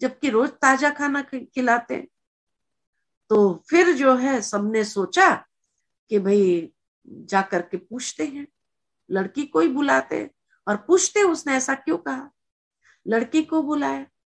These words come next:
कि भाई तूने ऐसा क्यों कहा कि बासी खाना खा रहे हैं,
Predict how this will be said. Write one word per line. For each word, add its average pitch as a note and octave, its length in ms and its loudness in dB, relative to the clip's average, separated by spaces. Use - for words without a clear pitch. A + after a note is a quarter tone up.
कि C#4 60 -4
भाई D#4 160 2
तूने C#4+ 340 -4
ऐसा C#4 220 -4
क्यों D4+ 260 -4
कहा C#4 300 -10
कि B3+ 80 -2
बासी B3+ 360 -2
खाना B3 320 -10
खा A#3 220 -4
रहे A#3 160 -8
हैं, B3 100 -16